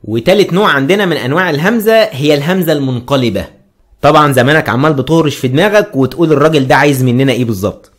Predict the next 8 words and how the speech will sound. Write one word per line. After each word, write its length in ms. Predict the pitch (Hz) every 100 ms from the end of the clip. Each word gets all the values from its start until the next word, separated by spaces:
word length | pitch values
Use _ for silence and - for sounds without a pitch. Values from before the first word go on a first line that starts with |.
| _ _ _ -
الهمزة 380 | 143 196 240 208
المنقلبة 560 | 147 123 202 214 196
اللي 460 | 208 156 131 147 180
هي 60 |
زي 200 | 143 147
كلمة 320 | 135 185 170 143 -
بناء 480 | 117 127 135 185 - - - _ _ _
وصفاء 840 | 110 123 139 139 170 196 - -